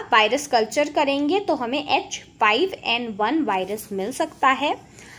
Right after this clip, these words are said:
आरटी पीसीआर करवा सकते हैं हम। उसके अलावा immunofluorescence and elisa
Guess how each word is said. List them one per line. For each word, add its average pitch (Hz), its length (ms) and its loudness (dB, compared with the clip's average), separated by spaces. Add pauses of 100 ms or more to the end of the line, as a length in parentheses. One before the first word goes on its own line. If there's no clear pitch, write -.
(280)
आरटी 285 480 4 (460)
पीसीआर 311 680 4 (280)
करवा 220 320 6
सकते 294 340 2
हैं 302 300 2
हम। 330 240 0 (360)
उसके 294 280 2
अलावा 311 520 8 (180)
immunofluorescence 285 1200 2 (140)
and 302 180 4 (120)
elisa 208 460 6